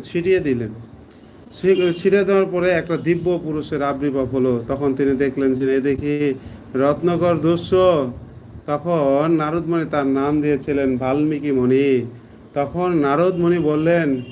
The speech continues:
"হে বাল্মীকি, আজ তোমার নাম হচ্ছে বাল্মীকি মুনি, তোমার, তুমি যে রাম নামের এত সুন্দর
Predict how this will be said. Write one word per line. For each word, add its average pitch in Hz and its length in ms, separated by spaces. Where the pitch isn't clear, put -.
"হে 196 240
বাল্মীকি, 180 520
আজ 170 300
তোমার 175 220
নাম 175 280
হচ্ছে 180 200
বাল্মীকি 170 580
মুনি, 170 420
তোমার, 185 640
তুমি 196 200
যে 190 160
রাম 156 300
নামের 185 320
এত 156 180
সুন্দর 185 440